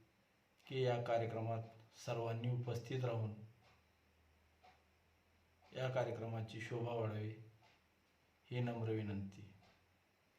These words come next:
आमंत्रित हिंदू गर्जना संस्थापक अध्यक्ष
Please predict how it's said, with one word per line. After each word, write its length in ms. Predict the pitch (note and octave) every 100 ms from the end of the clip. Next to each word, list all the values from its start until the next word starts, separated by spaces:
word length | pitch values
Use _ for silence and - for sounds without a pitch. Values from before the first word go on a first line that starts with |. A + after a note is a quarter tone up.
| - _ -
आमंत्रित 680 | B2 A#2+ A#2 A2+ B2 B2 - - - - - _ _ _ -
हिंदू 280 | B2 A#2+ B2+
गर्जना 580 | B2 A2 A2+ A2 A2+ - -
संस्थापक 480 | B2 - A2+ - A2
अध्यक्ष 400 | A2+ G#2+ G#2